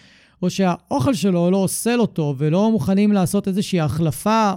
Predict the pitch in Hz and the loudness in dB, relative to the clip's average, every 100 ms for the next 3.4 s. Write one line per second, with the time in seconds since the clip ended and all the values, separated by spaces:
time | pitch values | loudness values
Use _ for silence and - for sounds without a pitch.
0 | - 160 - 160 180 214 139 160 170 214 | -2 -4 -2 -2 2 0 0 0 2 2
1 | 220 208 - _ _ _ - 165 156 202 | 2 -2 -6 _ _ _ -2 0 2 2
2 | 277 233 - _ _ _ _ - _ - | 0 -2 -6 _ _ _ _ -20 _ -2
3 | 208 214 160 | 2 2 0